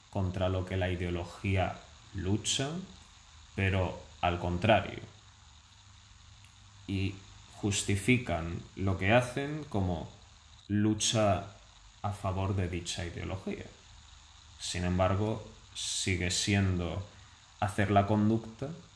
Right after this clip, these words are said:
que dicha ideología castiga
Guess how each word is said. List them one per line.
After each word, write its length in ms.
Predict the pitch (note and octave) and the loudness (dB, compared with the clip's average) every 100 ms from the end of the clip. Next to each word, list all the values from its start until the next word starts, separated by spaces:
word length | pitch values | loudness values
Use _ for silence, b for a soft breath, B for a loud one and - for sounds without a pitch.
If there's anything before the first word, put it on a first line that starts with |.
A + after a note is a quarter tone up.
| - - - - - | -20 -20 -20 -20 -4
que 300 | G#2+ G2 - | 0 0 0
dicha 400 | A2 G#2 G2 - | -2 0 0 0
ideología 800 | G2 F#2 F#2 F2+ - F#2 E2+ F2 | 2 2 0 -2 -2 -2 0 -2
castiga 500 | - G2 - F3+ F#2 | -2 -2 2 2 0